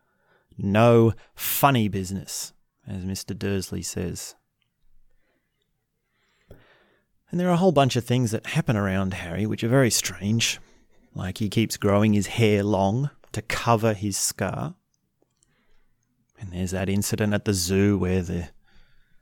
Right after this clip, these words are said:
snake talks to him. And there are all sorts of things. And Harry doesn't know what to make of them.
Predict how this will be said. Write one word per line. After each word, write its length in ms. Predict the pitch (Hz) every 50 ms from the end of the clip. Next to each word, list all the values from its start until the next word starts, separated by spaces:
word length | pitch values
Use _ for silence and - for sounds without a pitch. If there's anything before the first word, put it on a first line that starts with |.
| _ _ _ _ _ _ _ _ - - _ _
snake 600 | - - - - - 98 98 101 101 - - - - - _ _ _ _ _ _ _ _ _ _ _ _ _ _ _ _ _ _ _ _ _ _ _ _ _ _ _ -
talks 360 | - - 104 95 - - -
to 100 | - 95
him. 280 | 90 98 98 98 110 104 - - _ _ _ _ _ _ _ _ _ _ _ _ _ _ _ _ _ _ _ _ _ _ _ _ _ _ _ _ _ _ _ _ _ _ _ _ _ _ _ _ _ _ _ _ _ _ _ _ _ _ _ _ _ _ _ _ _ _ _ _ _ _ _ _ -
And 120 | 170 180
there 80 | 180 160
are 40 |
all 160 | 156 165 175 160
sorts 300 | - - 180 175 - 139
of 80 | 113
things. 520 | - - 98 87 - - - - - - - _ _ _ _ _ _ _ _ _ _ _ _ _ _ _ _ _ _ _ _ _ _ _ _ _ _ _ _ _ _ _ _ _ _ -
And 160 | 135 117 95
Harry 220 | 92 98 101 104 107
doesn't 280 | 113 113 95 104 90
know 160 | 85 104 107 107
what 160 | 110 123 -
to 80 | - 117
make 280 | 113 98 92 101 -
of 120 | 107 95 90
them. 240 | 104 113 131 127